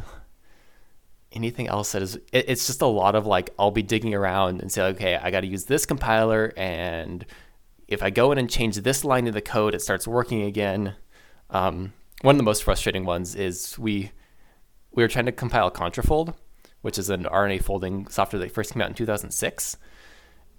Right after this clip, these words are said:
And our, my collaborator came to me and was just like, "I cannot get this thing to work, and it's supposed to be, like, one of the best R N A folding tools. So we really need to benchmark against it."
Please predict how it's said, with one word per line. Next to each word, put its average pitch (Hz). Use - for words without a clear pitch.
And 104
our, 113
my 107
collaborator 117
came 123
to 117
me 101
and 95
was -
just -
like, 104
"I 104
cannot 101
get -
this -
thing 98
to 87
work, 117
and 104
it's -
supposed -
to -
be, 107
like, 95
one 98
of 101
the 101
best 90
R 90
N 90
A 87
folding 165
tools. -
So -
we 107
really 127
need 117
to 110
benchmark 117
against -
it." 78